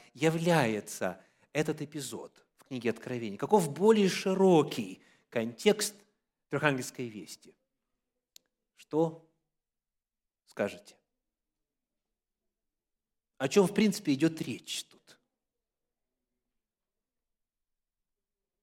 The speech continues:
Давайте смотреть, что перед этим. То есть, когда меняется место действия, когда начинается новый эпизод в видении Иоанну.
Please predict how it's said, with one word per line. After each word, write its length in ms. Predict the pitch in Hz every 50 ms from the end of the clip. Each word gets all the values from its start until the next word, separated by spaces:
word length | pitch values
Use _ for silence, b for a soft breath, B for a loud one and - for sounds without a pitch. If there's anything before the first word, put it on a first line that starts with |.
| _ _ _ _ _ _ _ _ _ _ _ _ _ _ _ _ _ _ _ _ _ _ _ _ _ _ _ -
Давайте 520 | 170 156 196 208 208 208 190 190 190 - - _ _ _ _ _
смотреть, 760 | - - - - 160 156 156 202 202 202 208 - - - - _ _ _ _ _ _ _ _ _ _ _ _ _ _ _ _
что 220 | - - - 185
перед 260 | 180 - 190 190 190
этим. 240 | 190 160 120 - -
То 60 | -
есть, 80 | 127 -
когда 300 | - 165 147 147 214 226
меняется 540 | 226 220 208 208 208 214 214 214 - - 202
место 380 | 196 202 208 196 202 - 202
действия, 600 | 185 170 175 170 147 123 107 - - _ - 87 82 78 - - _ _ _ _ _ _ _ _ _
когда 220 | - 143 139 190
начинается 540 | 208 214 - - 202 196 202 196 196 - 190
новый 320 | 180 180 190 185 175 185
эпизод 500 | 180 180 - 190 175 156 165 151 131 - - - - 101
в 220 | 110 107 104 101 B B B B B B B B B -
видении 680 | 117 123 117 117 110 135 156 165 160 151 151 156 156 147
Иоанну. 420 | 143 127 104 87 82 80 73 -